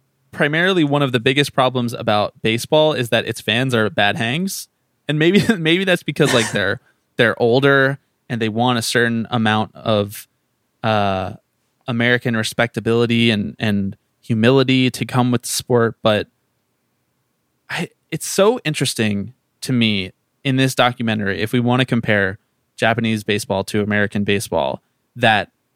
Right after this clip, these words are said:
Speaker 1: the players and the coaches' relationship is so strict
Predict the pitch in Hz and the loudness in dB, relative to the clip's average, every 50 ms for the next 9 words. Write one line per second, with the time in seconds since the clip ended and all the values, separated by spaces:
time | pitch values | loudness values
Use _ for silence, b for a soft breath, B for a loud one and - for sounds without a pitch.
0 | _ _ _ _ - 123 123 - - - 135 131 160 180 185 196 196 180 160 143 | _ _ _ _ -8 -8 -8 -8 -6 -4 -2 0 2 2 2 0 0 -2 -2 -4
1 | 127 - - - 139 139 131 131 117 110 113 113 110 107 107 - - 104 - - | -4 -4 -2 0 0 0 0 0 -2 -2 0 0 0 0 0 0 -2 -4 -4 -2
2 | 90 80 - _ _ - 127 120 120 117 110 - - - - _ - - - - | -2 -4 -6 _ _ 0 2 2 2 2 0 -4 -6 -8 -10 _ -8 -6 -2 2
3 | - 120 135 170 - - - - 151 107 98 107 - _ - | 2 4 4 4 2 0 0 0 0 0 -2 -4 -8 _ -20